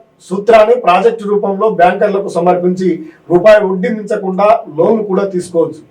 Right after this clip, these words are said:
అలా కాకుండా ప్రజల నుంచి పెట్టుబడి పేరిట వసూలు చేస్తున్నటువంటి సొమ్ముకు ఇంత వడ్డీ ఎలా చెల్లిస్తారని ప్రశ్నిస్తే తాము సొంతంగా వ్యాపార-,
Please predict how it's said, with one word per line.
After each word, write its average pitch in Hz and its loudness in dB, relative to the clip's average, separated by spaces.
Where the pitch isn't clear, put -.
అలా 156 4
కాకుండా 175 2
ప్రజల 175 -2
నుంచి 180 -4
పెట్టుబడి 202 2
పేరిట 196 0
వసూలు 196 -2
చేస్తున్నటువంటి 175 -4
సొమ్ముకు 196 -2
ఇంత 185 4
వడ్డీ 196 2
ఎలా 214 4
చెల్లిస్తారని 185 -2
ప్రశ్నిస్తే 185 -4
తాము 175 0
సొంతంగా 233 4
వ్యాపార-, 208 2